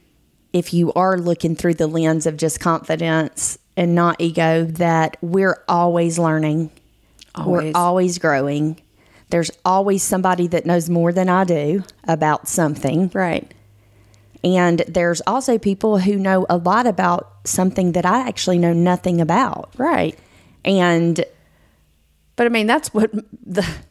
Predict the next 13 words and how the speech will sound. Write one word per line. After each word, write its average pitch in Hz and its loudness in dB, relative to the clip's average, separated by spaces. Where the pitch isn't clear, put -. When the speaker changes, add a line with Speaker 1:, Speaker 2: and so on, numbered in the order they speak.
Speaker 2:
that's 185 -8
what 220 0
makes 175 -2
this 180 -2
world 185 0
such 160 -4
a 170 0
neat 170 -2
place, 185 -2
and 160 -2
that's 170 -4
what 175 -2
makes 170 -2